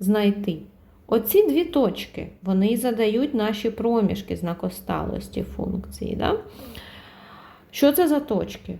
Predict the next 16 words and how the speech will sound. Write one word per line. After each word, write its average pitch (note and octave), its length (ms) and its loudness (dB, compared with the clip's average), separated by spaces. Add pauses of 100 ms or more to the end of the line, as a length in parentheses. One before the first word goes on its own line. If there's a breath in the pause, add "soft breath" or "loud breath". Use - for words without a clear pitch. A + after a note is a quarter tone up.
(140)
Це G3 160 0
точки F#3+ 460 0
перетину A#3+ 760 0 (100)
з F#3+ 140 2
віссю G3 540 2 (120)
О C4+ 120 6
ікс. G#3 420 0 (440 loud breath)
Як C#4+ 280 4
знаходяться G#3 680 2
точки E3 420 -6
перетину C4 640 0
з G3+ 80 2
віссю G#3 460 2
О A3 100 4
ікс? F3 380 0 (480)
Просто G#3 600 2